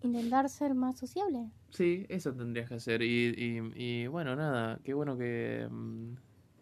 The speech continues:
Speaker 2: que
Speaker 1: aprendimos mucho hoy.
Speaker 2: que aprendimos mucho, <laughs> claro. Ay, Dios.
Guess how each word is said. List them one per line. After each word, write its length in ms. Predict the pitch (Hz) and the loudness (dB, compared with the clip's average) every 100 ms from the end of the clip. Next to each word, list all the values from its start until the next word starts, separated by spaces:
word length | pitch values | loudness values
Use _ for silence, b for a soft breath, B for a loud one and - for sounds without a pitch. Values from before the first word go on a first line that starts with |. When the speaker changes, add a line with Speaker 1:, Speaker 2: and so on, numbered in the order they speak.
| - - - | -20 -16 -2
Speaker 2:
que 40 | 247 | 0
Speaker 1:
aprendimos 460 | 233 240 233 226 | 2 4 4 2
mucho 320 | 233 233 233 | -2 -6 -6
hoy. 140 | 269 262 | -6 -4
Speaker 2:
que 80 | 120 | -2
aprendimos 340 | 147 185 165 | 2 6 8
mucho, 560 | 226 269 175 135 127 - | 8 8 8 6 4 4
<laughs> 20 | |
claro. 200 | 220 208 - - - - - - _ - _ _ - 285 262 233 220 175 | 4 4 -2 -10 -14 -20 -20 -20 _ -20 _ _ -2 0 0 -2 -6 -6
Ay, 280 | 190 208 170 | -2 0 2
Dios. 360 | 175 180 170 | 0 0 0